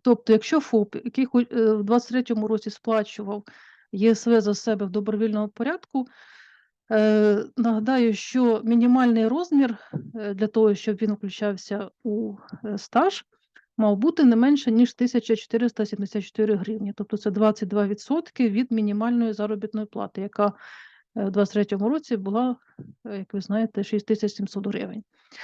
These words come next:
Ну, відповідно, максимальний розмір, е, не, ну, не, не потрібно було платити Є С В у розмірі більшому, ніж двадцять два, двадцять дві тисячі сто десять гривень. Це розмір за місяць.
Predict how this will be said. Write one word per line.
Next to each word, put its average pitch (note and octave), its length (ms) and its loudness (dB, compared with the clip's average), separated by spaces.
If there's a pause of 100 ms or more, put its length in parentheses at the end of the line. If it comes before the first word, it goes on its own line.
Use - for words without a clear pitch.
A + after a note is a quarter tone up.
(720)
Ну, D#4+ 180 0
відповідно, A#3+ 460 6
максимальний D4 680 6
розмір, C#4 480 6 (1400)
е, G3+ 640 2 (140)
не, G#3 280 -4
ну, C4 480 -6 (1500)
не, A#3 240 -2 (440)
не C4 260 0
потрібно A3+ 460 0
було A3 140 -2
платити A3 380 -2
Є G#3+ 180 0
С G#3 160 -8
В C#4+ 140 -2
у A#3 40 -2
розмірі A3 380 0
більшому, G#3 480 -4
ніж A3+ 200 0
двадцять G3+ 420 -6
два, G3+ 180 -6 (160)
двадцять A3 400 0
дві A3 100 2
тисячі G#3+ 360 -4
сто G#3+ 140 -6
десять G#3 300 -6
гривень. D4 340 0
Це C4+ 340 -2
розмір A#3 400 0
за A3 220 -2
місяць. A3 520 -10